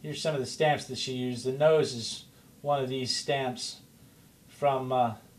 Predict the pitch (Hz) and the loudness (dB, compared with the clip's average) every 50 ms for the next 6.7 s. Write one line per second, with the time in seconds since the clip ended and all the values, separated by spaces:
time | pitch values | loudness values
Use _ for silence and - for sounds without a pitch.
0 | - - - - - 127 - - - 160 143 - 139 131 - - 131 131 123 123 | -20 -20 -20 -10 -10 -10 -8 -2 -2 -2 -2 0 -4 -6 -4 0 2 4 4 4
1 | 120 120 120 113 - - - - - - - - - - - - - - - - | 4 2 0 -2 -8 -14 -20 -20 -20 -20 -20 -20 -20 -20 -20 -20 -20 -20 -20 -20
2 | - - - - - - - - - - - - - - - - - - - - | -20 -20 -20 -20 -20 -20 -20 -20 -20 -20 -20 -20 -20 -20 -20 -20 -20 -20 -20 -20
3 | - - - - - - - - - - - - - - - - - - - - | -20 -20 -20 -20 -20 -20 -20 -20 -20 -20 -20 -20 -20 -20 -20 -20 -20 -20 -20 -20
4 | - - - - - - - - - - - - - - - - - - - - | -20 -20 -20 -20 -20 -20 -20 -20 -20 -20 -20 -20 -20 -20 -20 -20 -20 -20 -20 -20
5 | - - - - - - - 135 123 - - 143 143 139 131 120 110 - - 123 | -20 -20 -20 -20 -20 -16 -14 -10 -8 -6 0 2 4 4 4 4 2 -4 -8 -8
6 | 127 139 147 143 135 - 147 143 139 135 123 - - - | -4 -2 -2 -2 -2 -4 -4 -4 -4 -4 -6 -6 -8 -12